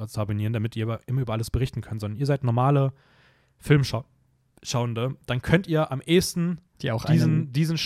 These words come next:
Speaker 1: Streik unterstützen, indem ihr einfach alle Streaming-Abos kündigt und wenn ihr dann Filme schauen wollt, holt euch Mubi.
Speaker 2: Mubi.
Speaker 1: So. Es ist eben meiner Meinung nach der beste Streaming-Dienst, den es momentan gibt.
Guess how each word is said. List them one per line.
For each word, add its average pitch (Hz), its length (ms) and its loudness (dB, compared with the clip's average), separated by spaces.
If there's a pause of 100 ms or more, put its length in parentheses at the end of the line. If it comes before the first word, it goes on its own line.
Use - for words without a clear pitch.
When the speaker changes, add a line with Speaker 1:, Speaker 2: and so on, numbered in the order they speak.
Speaker 1:
Streik 131 440 2 (380)
unterstützen, 143 800 2 (340)
indem 170 240 2
ihr 165 80 2
einfach 156 300 2
alle 202 200 6
Streaming-Abos 170 640 0
kündigt 240 480 2 (480)
und 143 100 4
wenn 196 140 8
ihr 233 60 6
dann 220 100 2
Filme 233 220 2
schauen 214 200 2
wollt, 214 180 6 (220)
holt 240 180 6
euch 175 120 2
Mubi. 135 420 -2 (640)
Speaker 2:
Mubi. - 280 4 (400)
Speaker 1:
So. 104 260 0 (320)
Es 196 200 0
ist 196 100 -10
eben 233 220 2
meiner 208 180 6
Meinung 208 160 6
nach 190 60 2
der 196 80 2
beste 190 240 2
Streaming-Dienst, 185 480 0
den 180 100 2
es 156 60 -2
momentan 160 340 2
gibt. 190 240 -2